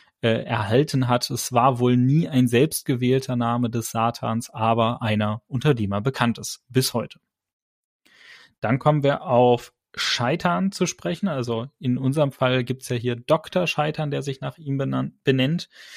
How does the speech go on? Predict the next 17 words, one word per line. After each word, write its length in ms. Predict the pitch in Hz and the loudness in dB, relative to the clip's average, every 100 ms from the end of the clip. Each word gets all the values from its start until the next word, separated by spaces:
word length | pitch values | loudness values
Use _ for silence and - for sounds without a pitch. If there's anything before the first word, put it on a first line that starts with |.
| - - - | -20 -8 2
Ähm, 360 | 135 139 139 - | 4 4 2 0
aber 240 | 131 127 | 2 2
Scheitern 480 | - - 131 - 165 | 2 0 0 0 -2
kommt 220 | 139 139 | 0 0
ursprünglich 640 | 151 160 - 143 139 - | -2 -4 -4 -4 -4 -2
aus 200 | 127 131 | 0 0
dem 160 | 139 131 | -2 -4
Islam. 840 | 135 117 - 117 104 120 196 233 _ _ - - - | -4 -8 -4 -2 0 2 2 0 _ _ -20 -20 -8
Und 260 | - 127 127 | 0 0 2
dort 260 | 120 156 143 | 2 2 0
soll 320 | 117 131 151 | 2 2 2
es 120 | 143 | 0
ein 320 | 208 127 135 - | 0 0 0 -6
bösartiger, 1200 | 117 113 120 175 - 170 147 165 143 135 135 139 | -12 -2 2 2 0 -4 -6 -4 -4 0 -2 2
unsichtbarer 840 | 147 165 147 - - 135 135 120 | 2 2 0 -6 -6 -6 -2 -2
Geist 540 | 113 110 147 190 - | 2 2 2 -2 -6
sein, 420 | - 110 131 175 | -2 0 0 -2